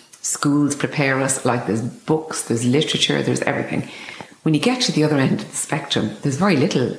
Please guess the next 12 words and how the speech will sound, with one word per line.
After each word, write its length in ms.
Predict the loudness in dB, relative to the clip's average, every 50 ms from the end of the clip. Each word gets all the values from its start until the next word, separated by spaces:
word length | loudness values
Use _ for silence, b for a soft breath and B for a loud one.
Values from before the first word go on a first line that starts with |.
| -8 -2
there's 140 | -2 0 2
lots 200 | 2 2 2 2
of 40 | 0
information 540 | 0 0 2 2 2 2 2 0 0 0 0
available. 380 | 2 2 2 2 2 2 2 0
A 100 | 2 2
lot 100 | 2 2
of 60 | 0 0
it's 100 | 0 0
very 160 | 0 -2 0
confusing, 520 | -2 -2 0 0 0 0 0 -2 -4 B B B B B B B
but 80 | -4